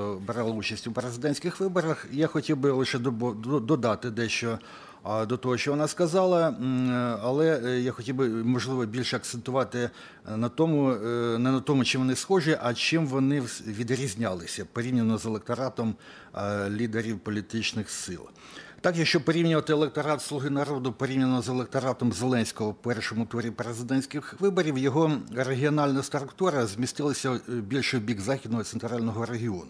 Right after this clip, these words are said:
регіонів. А якщо серед виборців Зеленського п'ятдесят два з половиною відсотки становили жителі західного і центрального регіонів, е, то серед електорату «Слуги народу»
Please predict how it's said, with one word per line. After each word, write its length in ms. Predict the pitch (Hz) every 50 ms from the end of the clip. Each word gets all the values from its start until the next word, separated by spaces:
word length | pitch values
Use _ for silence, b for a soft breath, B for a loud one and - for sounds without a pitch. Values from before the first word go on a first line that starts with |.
| - - - - -
регіонів. 540 | 113 117 123 117 127 113 87 85 82 - - - - B B B B B B B B B B B
А 140 | 104 110
якщо 360 | 113 131 139 135 - 180 180 165
серед 320 | - 180 175 160 151 139
виборців 460 | 151 175 - 165 147 131 - 165 151
Зеленського 480 | 131 151 151 151 147 123 - - 127 -
п'ятдесят 420 | - 120 127 123 - 151 139 123
два 180 | 117 131 139 131
з 60 | -
половиною 460 | - 131 127 127 123 127 123 123 123
відсотки 480 | 127 120 - - 131 135 - - - 104
становили 580 | - - - 120 120 120 117 131 123 123 120
жителі 300 | 98 131 120 - 117 117
західного 460 | 110 92 123 123 - 117 110 110 110 107
і 20 |
центрального 600 | - - 101 120 120 123 113 113 117 117 117 117
регіонів, 540 | 123 135 135 170 190 202 202 196 190 175 - B B B B B B B B B
е, 120 | 110 117 113
то 180 | - 147 151
серед 300 | - - 160 151 143 135
електорату 580 | 147 143 143 123 - 147 139 151 139 113 139 123
«Слуги 340 | - - 135 139 117 135 139
народу» 600 | 139 139 143 143 170 175 156 139 135 131 120